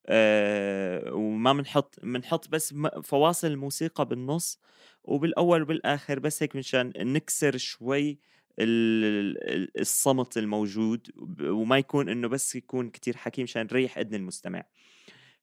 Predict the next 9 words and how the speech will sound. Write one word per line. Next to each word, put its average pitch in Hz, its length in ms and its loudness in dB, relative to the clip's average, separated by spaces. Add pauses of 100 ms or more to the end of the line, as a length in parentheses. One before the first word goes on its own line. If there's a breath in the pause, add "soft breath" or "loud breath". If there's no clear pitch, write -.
آه، 120 380 8
بس 113 400 2
عندك 139 400 -2
مثلًا 135 380 -4 (280 soft breath)
في 156 200 0
برامج 147 500 2
تانية 135 680 0 (100)
على 113 180 2
حسب 147 320 -2